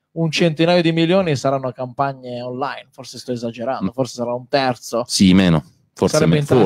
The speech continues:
Speaker 1: interessante andare a vedere
Speaker 2: Sì.
Speaker 1: queste date, ma ce li ridaranno dopo probabilmente.
Speaker 2: A cose fatte.
Speaker 1: Questo vuol dire che comunque questo prodotto qua <laughs> rappresenta una bella fetta di tutti gli
Speaker 2: È st-,
Speaker 1: investimenti
Speaker 2: è strate-,
Speaker 1: digitali
Speaker 2: è
Speaker 1: della,
Speaker 2: strategico.
Speaker 1: della Disney.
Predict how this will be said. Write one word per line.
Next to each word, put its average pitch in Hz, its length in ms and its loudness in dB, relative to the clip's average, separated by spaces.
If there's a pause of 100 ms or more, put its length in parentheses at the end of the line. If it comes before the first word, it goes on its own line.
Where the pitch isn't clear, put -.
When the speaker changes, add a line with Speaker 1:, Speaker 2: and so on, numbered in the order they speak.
(180)
Speaker 1:
interessante 143 280 0
andare 143 320 -2
a 131 100 -4
vedere 135 280 -4
Speaker 2:
Sì. 127 80 0
Speaker 1:
queste 127 180 2
date, 135 160 0
ma 117 200 -10
ce - 140 -14
li 123 100 -8
ridaranno 120 640 -4
dopo 117 400 -10
probabilmente. 104 960 -20
Speaker 2:
A 82 100 -4
cose 80 240 0
fatte. - 540 -4
Speaker 1:
Questo 160 240 -4
vuol 175 120 0
dire 143 120 4
che 131 60 0
comunque 151 420 -4
questo 170 440 0
prodotto 151 540 0
qua 156 340 0 (140)
<laughs> - 60 -18
rappresenta 143 800 -4 (380)
una 156 180 -2
bella 156 320 2
fetta 170 320 2
di 151 40 4
tutti 143 200 -2
gli 156 40 0
Speaker 2:
È 151 40 -2
st-, 143 80 -2
Speaker 1:
investimenti 147 480 0
Speaker 2:
è - 20 0
strate-, 139 220 2
Speaker 1:
digitali 131 340 2
Speaker 2:
è 139 40 -2
Speaker 1:
della, 131 120 2
Speaker 2:
strategico. 117 520 0
Speaker 1:
della 143 120 2
Disney. 123 540 -4